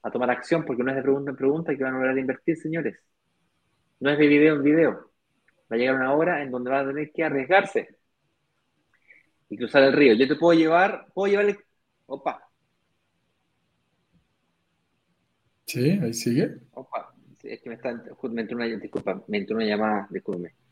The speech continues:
Speaker 1: Era eso, eh, no se pregunta en pregunta. Yo te mando un fuerte abrazo. Nos vemos entonces el día lunes con otro live más, donde hablaremos, hablaremos de otro tema.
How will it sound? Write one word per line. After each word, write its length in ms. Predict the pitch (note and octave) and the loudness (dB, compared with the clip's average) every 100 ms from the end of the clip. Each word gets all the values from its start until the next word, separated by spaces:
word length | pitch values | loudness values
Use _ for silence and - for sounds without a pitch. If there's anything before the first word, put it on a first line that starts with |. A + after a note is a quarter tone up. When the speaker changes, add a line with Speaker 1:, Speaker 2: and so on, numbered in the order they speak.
| - - - | -20 -20 2
Speaker 1:
Era 160 | - G3+ | 8 8
eso, 320 | G#3+ E3 B2+ | 8 4 2
eh, 160 | C#3 C#3+ | 0 0
no 160 | E3+ | 0
se 80 | E3+ | -2
pregunta 280 | E3+ E3+ E3 | -2 -2 -6
en 80 | D#3 | -4
pregunta. 600 | E3 G#3+ A3+ A#3 A#3 - | 0 0 -2 -4 -6 -8
Yo 160 | C3+ D3 | -6 -6
te 80 | D#3+ | -4
mando 220 | D#3+ D#3+ | -4 -6
un 100 | C#3 | -4
fuerte 240 | F3 E3+ | -4 -2
abrazo. 340 | E3+ F#3 F#3 F#3 | -2 -2 -4 -10
Nos 160 | C#3 | -8
vemos 280 | C#3 D#3 D3+ | -6 -6 -8
entonces 600 | D#3 D#3+ F3 E3+ G3 - _ _ _ _ | -14 -12 -12 -12 -16 -18 _ _ _ _
el 120 | A#2 | -2
día 120 | B2 C#3 | 4 8
lunes 420 | A#3+ G#3+ - - | 8 4 -2 -10
con 220 | - B2 | -12 -8
otro 180 | D3+ E3 | -6 -4
live 240 | F3 F3+ F3+ | -2 -2 -4
más, 320 | G3 G#3+ - | -6 -8 -12
donde 260 | A#2+ A#2+ B2 | -16 -8 -2
hablaremos, 380 | B2+ B2+ D#3+ D#3 | 0 0 -2 -2
hablaremos 400 | B2 C3 D3 D#3+ | 0 0 0 0
de 100 | C#3 | 2
otro 200 | D3+ A3 | 4 2
tema. 340 | B3+ A3+ D#3 | 0 -2 -8